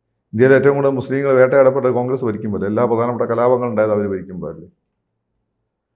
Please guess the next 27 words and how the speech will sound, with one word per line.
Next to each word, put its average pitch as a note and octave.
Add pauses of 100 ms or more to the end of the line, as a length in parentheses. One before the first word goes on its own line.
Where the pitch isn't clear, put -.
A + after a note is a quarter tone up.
(240)
അപ്പോ A#2+ (400)
പല D3
സ്ഥലങ്ങളിലും C3+ (100)
ഗോ-, B2+ (180)
ഗോവധം C3
നിരോധിച്ച B2+ (120)
കോൺഗ്രസ്സുകാരല്ലേ, B2 (100)
ബി G#2
ജെ A2+
പിക്കാരാണോ? G#2+ (1000)
അപ്പം C3 (160)
ബോധവും C#3
വിവരമുള്ള F3
ആളുകൾക്ക് E3+
അറിയാം, C#3 (340)
ഇവിടെ G#2+ (200)
ബി A2+ (100)
ജെ D3 (100)
പിയെ F3 (200)
ആണ് C#3+ (100)
ആർ B2+
എസ് D3
എസ് -
നിങ്ങൾക്കൊരു C3
ഭീഷണിയാണെങ്കിൽ A2 (1160)
അത് A2+ (1000)
തെ-, A#2+